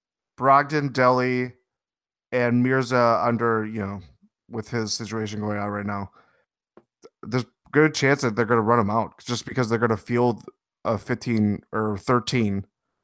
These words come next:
'cause you, you're going to have one inactive that is a player that can actually play, and that could be D J Wilson, and considering how,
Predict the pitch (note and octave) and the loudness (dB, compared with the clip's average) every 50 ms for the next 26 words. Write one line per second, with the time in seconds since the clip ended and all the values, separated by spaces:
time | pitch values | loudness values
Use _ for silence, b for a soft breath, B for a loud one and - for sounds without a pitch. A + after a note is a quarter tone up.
0 | _ _ _ _ _ - A#2 G#2+ A#2 A#2 A#2+ - - B2 A#2+ B2+ A#2+ A#2 B2+ C3 | _ _ _ _ _ -6 -4 -2 -2 -2 -2 -4 -4 -2 0 0 2 6 6 8
1 | C3+ C3+ C3 B2+ A#2+ A#2+ B2 C3 B2+ B2 A#2 G2+ F#2+ - - _ _ _ - A#2+ | 8 8 8 8 6 6 6 6 6 4 4 2 -2 -10 -18 _ _ _ -6 2
2 | B2 B2+ C3+ C3 C3 B2+ B2 C#2+ A#2+ B2 A#2+ A#2+ A#2+ B2 - - B2 A2 G#2 F#2+ | 4 8 8 8 8 8 4 4 4 4 4 4 4 2 0 0 0 0 0 -2
3 | - - _ _ _ - A#2 A#2+ G#2+ A2+ G#2+ G2 A2 F#2+ - - - A#2+ A#2 A#2 | -6 -18 _ _ _ -4 -4 -2 0 -2 -2 -4 -6 -10 -6 -2 0 2 2 2
4 | G#2+ G#2 - A#2 G#2+ G#2+ G#2 - G#2+ - - - B2 A2+ G2+ F2+ G2 - b b | 0 -2 -6 -6 -6 -6 -6 -8 -10 -8 -4 -2 0 0 0 -2 -6 -12 b b
5 | b b b b b A2+ A2+ A#2 - C3 B2 A2+ B2 A2+ G#2+ B2 B2 A2 A#2+ A2+ | b b b b b 0 0 2 2 2 2 2 2 2 2 2 2 4 4 2
6 | A2 A2 A2+ A#2+ A#2+ - A2+ G#2+ G#2 - - A2+ G#2 - A#2 A2 G#2+ G#2 G#2+ A2 | 4 4 4 4 4 2 -2 -2 -2 -2 -2 -2 -2 0 0 0 0 0 2 2
7 | G#2+ G#2+ G#2 G2+ G2+ - | 2 2 0 -2 -4 -8